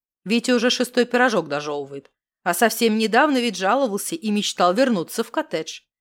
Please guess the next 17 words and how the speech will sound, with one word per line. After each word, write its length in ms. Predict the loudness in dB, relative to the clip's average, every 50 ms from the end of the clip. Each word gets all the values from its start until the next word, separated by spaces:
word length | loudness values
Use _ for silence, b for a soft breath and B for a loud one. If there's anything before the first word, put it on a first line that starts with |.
| _ _ _ _ _ _ _ _ _ _ _ -6
Честное 500 | -4 -2 0 0 0 -2 -2 -2 -4 -2
слово, 400 | -4 -4 -2 0 0 0 0 -2
лучше 320 | -4 -4 -4 -4 -6 -8
бы 140 | -4 -4 -2
не 140 | -2 -2 -4
приезжал 500 | -2 -4 -4 -4 -4 -6 -8 -10 -10 -10
за 140 | -14 -16
мной. 280 | -16 -16 -20 -20 -20 _ _ _ _ _ _ _ _ _ _ _ _
Вчера 340 | -8 0 0 2 4 4 4
весь 220 | 2 2 0 2
день 180 | 0 0 0 0
пришлось 440 | -4 -8 -8 -4 -4 -4 -4 -4
его 140 | -2 0 0 0
жалобы 400 | 2 2 0 0 0 -4 -6 -8
выслушивать 600 | -8 -10 -6 -4 -4 -4 -4 -6 -8 -10 -10 -8 -8
из-за 240 | -6 -4 -4 -4 -2
того, 480 | -2 -4 -2 0 0 0 0 -2 _